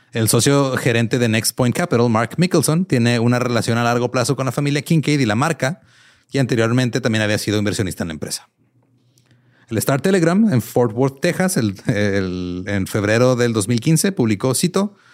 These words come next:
"Los ejecutivos de Dream Vision Company revelaron los planes conceptuales el lunes para un parque de tres punto cinco mil millones en el norte de Texas,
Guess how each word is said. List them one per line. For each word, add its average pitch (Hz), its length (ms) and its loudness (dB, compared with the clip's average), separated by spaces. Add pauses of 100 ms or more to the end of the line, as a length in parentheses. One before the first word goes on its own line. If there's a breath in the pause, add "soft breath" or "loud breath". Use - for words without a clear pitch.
(320 soft breath)
"Los - 160 2
ejecutivos 156 500 4
de 160 120 4
Dream 160 200 4
Vision 170 300 2
Company 180 400 2
revelaron 135 400 2
los 139 100 0
planes 135 300 -2
conceptuales 156 640 0
el 151 80 0
lunes 151 320 2
para 123 180 0
un 139 120 0
parque 139 300 -2
de 127 120 0
tres 135 220 -2
punto 143 260 -4
cinco 147 260 -2
mil 143 160 0
millones 131 460 -2
en 117 80 -4
el 107 80 -2
norte 95 240 -4
de 104 80 -4
Texas, 160 460 -4